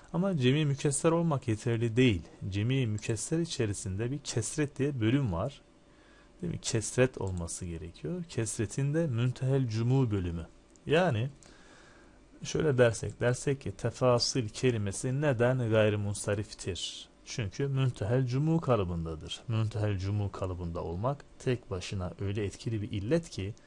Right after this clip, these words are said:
iki illet gücündedir. İki illet yerine kaimdir. Yekumu mekamehuma.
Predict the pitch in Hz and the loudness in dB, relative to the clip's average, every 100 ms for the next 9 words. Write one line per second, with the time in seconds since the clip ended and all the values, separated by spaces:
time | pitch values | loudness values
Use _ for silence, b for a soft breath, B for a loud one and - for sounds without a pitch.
0 | B B B - 113 - 165 98 107 123 | B B B -10 -4 2 2 4 0 -2
1 | - 98 92 98 104 113 151 - 110 - | -6 -4 -2 -2 -2 -2 -6 -8 -10 -6
2 | 117 92 90 - 95 117 139 - 104 98 | -4 -4 -6 -6 -4 -4 -8 0 2 2
3 | 98 82 - - 101 95 147 160 170 156 | -2 -8 -10 -8 -6 -2 0 2 2 0
4 | 104 104 101 90 90 98 117 82 71 | -2 0 0 0 -2 -4 -4 -4 -8